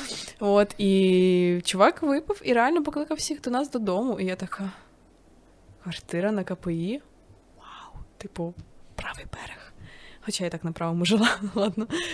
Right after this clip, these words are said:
Коротше, і ми приїхали туди,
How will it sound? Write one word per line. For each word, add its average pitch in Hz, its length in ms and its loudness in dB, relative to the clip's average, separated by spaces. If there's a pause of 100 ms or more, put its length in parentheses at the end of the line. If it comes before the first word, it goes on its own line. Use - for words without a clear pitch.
(160)
Коротше, 214 540 4
і 202 260 4 (1900)
ми 208 140 2
приїхали 233 480 0
туди, 247 360 -6